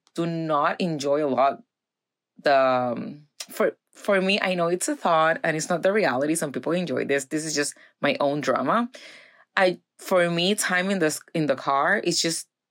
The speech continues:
wasteful. <laughs> I know it's not. I know it's not. But I have that. It's kind of like my operating mechanism that I have in my brain. It just offers that. So I have intentionally tried to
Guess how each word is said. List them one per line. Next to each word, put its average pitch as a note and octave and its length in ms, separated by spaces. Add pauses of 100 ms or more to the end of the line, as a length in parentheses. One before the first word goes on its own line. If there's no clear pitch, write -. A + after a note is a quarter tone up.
(720)
wasteful. C#3 680 (440)
<laughs> - 440
I G#3+ 140
know A3+ 140
it's F#4+ 200
not. F3+ 280 (200)
I A3 80
know C4 100
it's C#4+ 200
not. C#4+ 420 (680)
But G3 600
I G#3+ 120
have B3 360
that. D#3+ 200
It's F3+ 80
kind G#3+ 200
of G#3 80
like F#3 200
my - 40
operating E3 580
mechanism D3+ 520
that C#3+ 140
I D3 40
have C#3+ 140
in C#3+ 80
my C#3+ 100
brain. C#3 480
It C3+ 100
just D3 260
offers C3+ 380
that. C3 280 (400)
So G3 440
I F#3+ 160
have B3 260
intentionally F#3+ 920
tried D#3 680
to D3 680